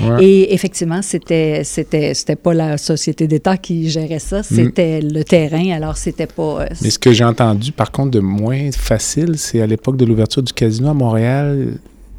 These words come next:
Speaker 1: ça, j'avais entendu que ça avait été très dur pour notamment la communauté chinoise à Montréal, parce que c-, ces gens-là,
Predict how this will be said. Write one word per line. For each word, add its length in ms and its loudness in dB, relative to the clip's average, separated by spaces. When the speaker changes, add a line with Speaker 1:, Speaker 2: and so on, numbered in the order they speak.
Speaker 1:
ça, 320 -4
j'avais 400 6
entendu 480 0
que 60 -6
ça 100 0
avait 140 0
été 160 -4
très 300 -2
dur 200 -4
pour 320 -4
notamment 340 -4
la 120 -2
communauté 460 0
chinoise 580 -2
à 60 0
Montréal, 540 -4
parce 140 -6
que 120 -4
c-, 420 -8
ces 240 0
gens-là, 380 0